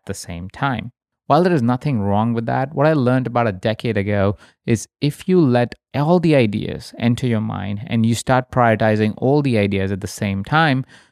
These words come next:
very often there is no idea that really creates long-term progress. I remember when, uh, we were running the marketing department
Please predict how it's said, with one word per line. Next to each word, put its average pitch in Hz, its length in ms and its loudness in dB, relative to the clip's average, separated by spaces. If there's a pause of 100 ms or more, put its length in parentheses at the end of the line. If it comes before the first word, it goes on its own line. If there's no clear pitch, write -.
(140)
very 170 400 4
often 139 640 -2 (160)
there 127 280 2
is 127 160 2
no 135 280 0
idea 107 800 0
that 110 320 2
really 107 400 2
creates - 480 -6
long-term 95 440 -4
progress. - 580 -2 (540)
I 113 60 4
remember 123 600 4 (300)
when, 113 400 4
uh, 107 280 2
we 113 100 0
were 107 120 -2
running 107 260 2
the 104 60 2
marketing 113 460 2
department 98 600 -6